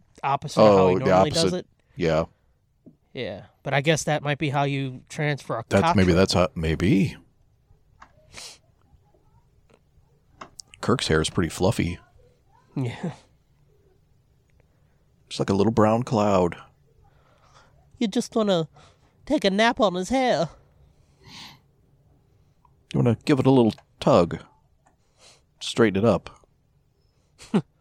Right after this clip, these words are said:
Speaker 1: Is that really a wig, though?
Speaker 2: I don't, I, I, th-,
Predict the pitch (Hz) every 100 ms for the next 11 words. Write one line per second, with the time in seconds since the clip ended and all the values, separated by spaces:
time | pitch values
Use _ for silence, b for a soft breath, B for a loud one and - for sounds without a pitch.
0 | _ _ _ _ _ _ _ _ _ _
1 | _ _ _ - 294 392 427 254 247 247
2 | 185 156 147 147 143 143 _ _ _ _
3 | - 104 98 85 - _ _ _ - 135
4 | 147 _ _ _ _ - B B B B
5 | B B _ - - _ _ _ _ _
6 | _ - - -